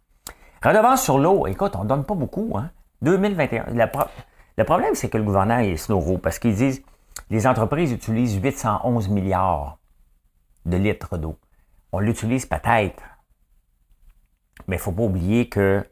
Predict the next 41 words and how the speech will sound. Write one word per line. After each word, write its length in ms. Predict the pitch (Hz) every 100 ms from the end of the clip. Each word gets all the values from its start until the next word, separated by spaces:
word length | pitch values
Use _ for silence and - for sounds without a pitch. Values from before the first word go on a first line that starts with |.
| -
euh, 500 | 85 78 76 69 64
c'est 160 | -
pas 140 | 87 110
de 80 | 101
l'eau 120 | 107
vendue, 440 | 87 85 82 101
là. 180 | 78 80 _ _ -
Il 80 | 95
a 20 |
seulement 320 | - 117 123
récolté 400 | 113 - 98 113
trois 260 | - - 110
millions 360 | 98 90 87 90 _ _ -
de 100 | 82
l'eau, 360 | 95 95 85
euh, 420 | 71 69 69 65 71
récoltée, 440 | 104 - 90 87 87
mais, 220 | 78 - _ _ _
tu 100 | 120
sais, 160 | 123 - _ _ _ _ -
faut 80 | 107
pas 140 | 147
ramener 320 | 120 101 107
des 100 | 98
compteurs 480 | 92 82 78 95 98
un 80 | 76
peu 140 | 92
partout, 420 | 87 73 - 92 69
là. 80 | -
Si 400 | - - 165 156 -
on 140 | 92
a 40 | 95
des 220 | 90 85
embouteilleurs 580 | 101 90 90 90 98 98
qui 140 | -
viennent 140 | 82 82
chercher 320 | - - 90
l'eau 260 | 95 95 -
ici, 420 | 107 - - 95 _ _ _ -
oui, 240 | 104 117
d'accord, 540 | 82 73 98 92 92